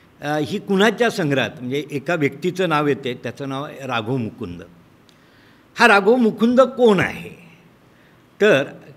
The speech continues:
काही कागदांवरून साधारणपणाने सतराशे पन्नास ते सतराशे पासष्ट या कालखंडामध्ये, त्या पेशवाईच्या कालखंडामध्ये, अ,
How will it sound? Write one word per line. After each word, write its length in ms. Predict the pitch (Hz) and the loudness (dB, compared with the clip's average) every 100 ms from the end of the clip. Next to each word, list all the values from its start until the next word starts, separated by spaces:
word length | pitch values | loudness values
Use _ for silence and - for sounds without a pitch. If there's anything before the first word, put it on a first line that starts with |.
| _ _ _ _ - | _ _ _ _ -2
काही 220 | 151 175 | -2 0
कागदांवरून 800 | 170 139 139 165 165 160 156 165 - - - - - - - - | -2 0 2 2 2 2 0 -6 -12 -16 -20 -20 -20 -20 -20 -8
साधारणपणाने 880 | 139 127 139 147 147 143 135 143 123 92 - - - _ _ _ _ | -6 -2 -2 -4 -6 -6 -6 -6 -8 -10 -20 -20 -20 _ _ _ _
सतराशे 520 | 143 135 156 156 - 175 | -8 -6 -6 -6 -6 -10
पन्नास 540 | - 127 135 139 - | -8 -8 -8 -10 -10
ते 80 | 143 | -14
सतराशे 460 | - 113 123 120 | -12 -14 -14 -14
पासष्ट 600 | 131 127 113 - 135 - 123 92 - - | -12 -10 -10 -8 -12 -10 -12 -12 -16 -12
या 140 | 131 139 | -6 -6
कालखंडामध्ये, 1200 | 135 123 135 127 131 135 127 127 120 135 92 - _ _ _ _ _ _ _ _ - | -6 -10 -10 -12 -6 -2 0 0 0 -2 -4 -12 _ _ _ _ _ _ _ _ -4
त्या 340 | 143 139 135 135 _ _ _ | -2 -2 -4 -12 _ _ _
पेशवाईच्या 540 | 135 123 147 139 131 139 | -6 -6 -4 -4 -4 -8
कालखंडामध्ये, 1000 | 127 117 120 123 117 123 117 107 151 147 - _ _ _ | -8 -8 -8 -6 -4 -4 -6 -6 -8 -10 -18 _ _ _
अ, 260 | 120 120 | -12 -10